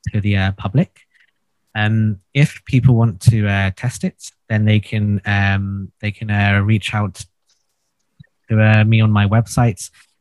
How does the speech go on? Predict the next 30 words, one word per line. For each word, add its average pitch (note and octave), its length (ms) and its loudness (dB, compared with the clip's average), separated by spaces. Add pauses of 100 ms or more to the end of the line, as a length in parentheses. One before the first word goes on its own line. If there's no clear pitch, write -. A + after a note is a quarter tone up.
That's, - 380 -14
uh, G2 360 2
with G#2 260 2
V G#2+ 200 -4
R G2+ 260 0 (120)
dot - 280 -10 (1200)
app, A#2+ 220 -2 (880)
or, G2+ 460 2
um, G2+ 500 -2
through A2 180 -2
my A2 100 2
social G#2+ 340 -4
media. C3+ 460 0 (240)
Um, G2+ 340 -6 (480)
um, G2+ 540 -2 (680)
on A2 200 -4
Facebook - 460 -4
and G#2+ 260 -4
LinkedIn, A2 600 -2 (260)
I'm, G2 480 -2 (120)
um, G2 460 -2
on, G2+ 260 -2
uh, F#2+ 480 -2 (320)
on G#2 180 -8
the, G2 320 -2 (120)
uh, G2 320 0
page G2+ 380 -4
called, G2 300 -8
uh, F#2+ 260 -4
w-, F#2 200 -8